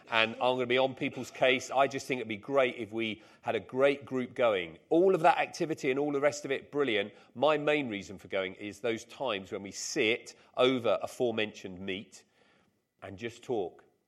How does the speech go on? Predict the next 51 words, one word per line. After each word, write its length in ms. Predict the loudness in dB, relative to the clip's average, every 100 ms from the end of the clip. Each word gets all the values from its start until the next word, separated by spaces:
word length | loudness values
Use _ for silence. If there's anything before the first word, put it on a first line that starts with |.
| _ _ _
actually 280 | -14 -10 -10
in 60 | -8
the 60 |
mess 280 | -8 -10 -12
tent. 180 | -18 -18 _
That's 200 | -10 -8
the 100 | -10
best 360 | 2 2 2 -6
time 220 | -6 -6
of 80 | -6
the 60 | -8
whole 260 | 0 0
weekend 460 | 0 -6 -8 -10 -12
for 80 | -16
me. 100 | -8
So 160 | -4
I 40 | -4
really 340 | -2 -4 0
wanna 180 | -2 -2
encourage 300 | -2 -4 -4
you. 80 | -6
So 120 | -4
you 220 | -4 -2
may 140 | 2
have 100 | 2
seen 160 | 2 -2
that 100 | 0
and 80 | 0
thought, 280 | 2 2 0 -16 -4
"Oh, 120 | 4 4
I'm 100 | 4
not 160 | 0 -2 -4
into 260 | -6 -6
all 80 | 0
that 200 | 0 0
laddish, 580 | 0 0 2 -2 -6 -8
you 100 | -4
know, 180 | -2 -2
loud, 520 | 2 4 4 2 0
boisterous, 580 | -4 -4 -4 -4 -4 -4 -20 -8
all 120 | -4
the 120 | 0
rest 240 | 0 -2 -6
of 60 |
it." 100 | -6
You 100 | -6
may, 260 | -4 -4 -4 -10
may 160 | -8 -6
be 180 | -6 -8
into 220 | -8 -10
that. 300 | -8 -10